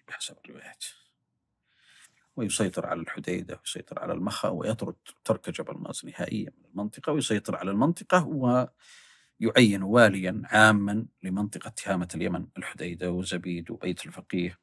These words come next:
والمخا، يعين واليا عاما وهو الأمير محمد بن مفرح أميرا عليها، وتصبح هذه المنطقة تابعة. لكن في أثناء عودة الأمير علي بن مجثل أدركه مرض الموت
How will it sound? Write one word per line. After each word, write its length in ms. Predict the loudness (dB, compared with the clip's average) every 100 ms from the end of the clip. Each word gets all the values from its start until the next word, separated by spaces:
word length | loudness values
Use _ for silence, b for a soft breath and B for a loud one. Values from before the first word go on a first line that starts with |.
| _
والمخا، 800 | -8 -4 -2 0 0 2 2 2 0 _
يعين 360 | 0 4 4 4
واليا 440 | 10 10 10 4 0
عاما 380 | 2 2 2 0
وهو 380 | -2 -2 -4 -4 _ _ 0
الأمير 320 | 4 4 2
محمد 340 | 2 0 0
بن 100 | -6
مفرح 500 | -12 -12 -8 -8 -8 _ _ _ _ -4
أميرا 380 | 0 0 0 -4
عليها، 340 | -10 -14 -18 _ _ _ b b b b b b -10
وتصبح 440 | -4 -2 0 6
هذه 220 | 6 6 0
المنطقة 480 | 0 0 -4 -12
تابعة. 380 | 2 2 2 0
لكن 400 | 2 0 0 -8 -6
في 160 | 0 2
أثناء 400 | 6 6 6 2 _ _ 4
عودة 280 | 4 4 -4 -8 -10
الأمير 360 | -8 -4 -2 -2
علي 180 | -2 -2
بن 140 | -4
مجثل 460 | -4 -4 -4 -8 -10 -12 b b b b b b b b b _
أدركه 400 | 2 4 4 0
مرض 340 | -2 0 0 0
الموت 520 | -2 0 0 -2 -8